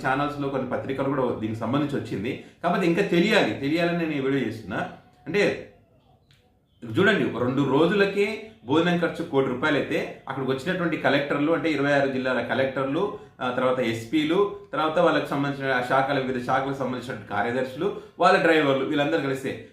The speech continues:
ఇక్కడ ఈ కలెక్టర్లు, కార్యదర్శులు, వీళ్ళకి సంబంధించి సపరేట్ భోజనము,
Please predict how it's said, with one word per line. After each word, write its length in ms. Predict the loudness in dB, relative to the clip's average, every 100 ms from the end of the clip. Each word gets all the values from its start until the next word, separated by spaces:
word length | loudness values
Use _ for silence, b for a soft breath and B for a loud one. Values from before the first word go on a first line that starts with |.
| -8
ఇక్కడ 480 | 2 4 6 4 2
ఈ 120 | 0
కలెక్టర్లు, 760 | 2 0 0 -2 0 0 0 2
కార్యదర్శులు, 500 | 2 4 2 0 0
వీళ్ళకి 260 | 0 0 -2
సంబంధించి 460 | -2 -2 -4 -4
సపరేట్ 360 | -4 0 0 2
భోజనము, 640 | 2 2 -2 -4 -6 -8